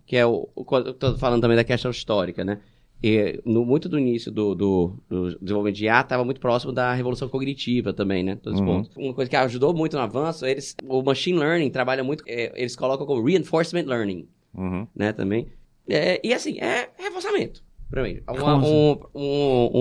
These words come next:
Speaker 1: um máquina pra aprender um conceito, ba-, é basicamente a exposição, treino de múltiplo exemplar, exposição a múltiplos exemplares, e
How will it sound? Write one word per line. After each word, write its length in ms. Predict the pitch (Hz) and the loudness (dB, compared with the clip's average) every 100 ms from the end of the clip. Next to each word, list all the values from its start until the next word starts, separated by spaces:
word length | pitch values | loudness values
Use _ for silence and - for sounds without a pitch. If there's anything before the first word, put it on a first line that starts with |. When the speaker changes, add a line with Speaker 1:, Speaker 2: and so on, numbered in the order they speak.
| 131 123 | 6 6
Speaker 1:
um 80 | - | 2
máquina 340 | 120 143 175 160 | 2 4 4 0
pra 80 | |
aprender 260 | 143 143 135 | 0 2 2
um 80 | 127 | 2
conceito, 720 | - 107 - 156 170 - 135 - | -2 -6 0 2 2 -2 -8 -2
ba-, 200 | 110 - | -2 0
é 80 | 110 | 0
basicamente 640 | 120 139 185 151 160 165 | 0 0 -2 0 2 2
a 60 | 160 - _ | 0 -2 _
exposição, 480 | - - 151 135 143 | -8 0 2 4 2
treino 340 | 139 165 170 180 | 2 2 4 4
de 80 | |
múltiplo 240 | 165 175 175 | 4 0 2
exemplar, 460 | 139 147 131 214 - _ | 0 2 0 0 -6 _
exposição 340 | - - 120 127 | -8 -4 -2 -2
a 20 | |
múltiplos 260 | 123 - 117 | -2 4 6
exemplares, 560 | 120 120 120 165 226 - _ _ - | 6 6 6 4 0 -12 _ _ 0
e 240 | 170 208 | 0 0